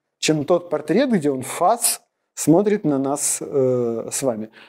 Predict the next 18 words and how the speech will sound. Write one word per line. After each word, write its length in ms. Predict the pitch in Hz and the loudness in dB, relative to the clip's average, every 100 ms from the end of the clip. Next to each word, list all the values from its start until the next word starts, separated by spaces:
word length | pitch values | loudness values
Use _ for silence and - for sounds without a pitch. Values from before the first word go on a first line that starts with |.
| _ | _
Этот 280 | 220 254 240 | 0 2 0
портрет 360 | 226 220 247 247 | -4 -2 -2 -2
находится 460 | 220 262 220 214 | 0 2 2 0
в 60 | 208 - | -2 0
Прадо, 340 | 320 247 147 | 0 2 0
кстати, 400 | - - 135 131 | -2 -2 -2 0
и 380 | 131 190 196 196 | 0 0 0 -2
сразу 380 | - 208 180 131 | -4 0 0 0
хочу 280 | 127 127 131 | -4 -2 -4
сказать 440 | - 143 147 135 | -2 0 0 -2
для 220 | 120 127 117 | -2 -4 -4
всех 340 | - 156 156 | 0 0 2
тех 200 | 165 143 | -2 -2
наших 280 | 139 135 123 | -4 -4 -4
соотечественников, 760 | 139 135 151 - 135 135 135 | -4 -2 -2 -4 -6 -6 -4
которые 360 | 139 139 143 139 | -4 -2 0 0
в 40 | |
Европе, 580 | 143 147 196 262 160 - | 0 2 2 2 -2 -6